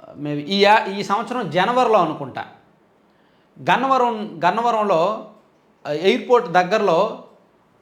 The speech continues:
ఒక టీడీపీ నాయకుడి మీద దాడి జరిగింది.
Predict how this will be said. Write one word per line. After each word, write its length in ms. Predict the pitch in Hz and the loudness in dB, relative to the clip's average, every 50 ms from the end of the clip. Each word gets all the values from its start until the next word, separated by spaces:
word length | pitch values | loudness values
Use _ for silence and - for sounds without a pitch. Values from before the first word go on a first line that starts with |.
| _ - | _ -12
ఒక 160 | 165 160 - | -10 -10 -10
టీడీపీ 560 | 170 - - 233 254 254 269 269 262 269 254 233 | -12 -8 -4 -4 -2 0 0 -2 0 -2 -2 -2
నాయకుడి 500 | 214 208 202 208 214 214 214 220 196 185 | 0 0 2 2 2 2 0 -2 -4 -4
మీద 340 | 180 190 180 185 233 262 262 - - - - - 139 | -4 -4 -2 0 0 0 0 -2 -8 -14 -20 -18 -8
దాడి 320 | 139 135 180 208 233 220 | -2 2 2 4 4 4
జరిగింది. 440 | 196 196 165 147 127 120 107 - | 2 0 0 0 -2 -8 -12 -14